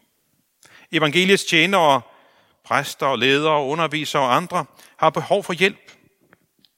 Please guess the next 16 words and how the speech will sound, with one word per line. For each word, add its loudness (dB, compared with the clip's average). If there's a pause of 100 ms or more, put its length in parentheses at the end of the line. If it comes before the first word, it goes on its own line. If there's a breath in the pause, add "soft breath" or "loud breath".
(580 soft breath)
Og -6
hjælpen 0
gives -4
her 2
ved -6
Jesu -4
bøn 2
om, -2
at 0
disciplene -6
må -4
blive -6
bevaret 0 (280 soft breath)
hos -4
Gud -10
selv -4